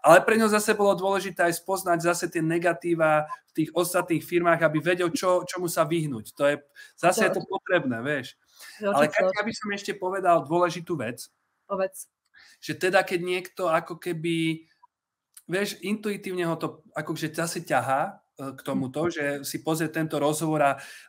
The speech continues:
Speaker 1: niekto si to pozrie, že hodinu a pol je tu s nami a teraz si povie, že
Speaker 2: No,
Speaker 1: „Priatelia,
Speaker 2: končiť.
Speaker 1: ale toto je niečo naozaj zaujímavé pre mňa, ako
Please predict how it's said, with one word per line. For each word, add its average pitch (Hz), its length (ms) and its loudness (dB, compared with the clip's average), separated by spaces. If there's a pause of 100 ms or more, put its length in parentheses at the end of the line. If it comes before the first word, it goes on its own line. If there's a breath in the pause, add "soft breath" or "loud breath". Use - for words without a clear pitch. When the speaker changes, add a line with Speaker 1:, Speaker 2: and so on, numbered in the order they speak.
Speaker 1:
niekto 156 440 2
si 156 140 -4
to 147 120 -2
pozrie, 156 320 0
že 147 120 0
hodinu 147 320 2
a 139 100 2
pol 143 200 0
je 143 100 -6
tu 156 80 -2
s - 100 -8
nami 143 260 0
a 135 80 -2
teraz 139 280 0
si 131 100 -10
povie, 139 240 -4
že 135 140 -4 (540 loud breath)
Speaker 2:
No, 202 100 0
Speaker 1:
„Priatelia, 156 440 6
Speaker 2:
končiť. 147 40 4
Speaker 1:
ale 143 120 6 (140)
toto 170 200 0
je 156 120 2
niečo 165 420 0
naozaj 151 480 4
zaujímavé 143 480 2
pre 135 180 -2
mňa, 143 240 0
ako 151 80 -8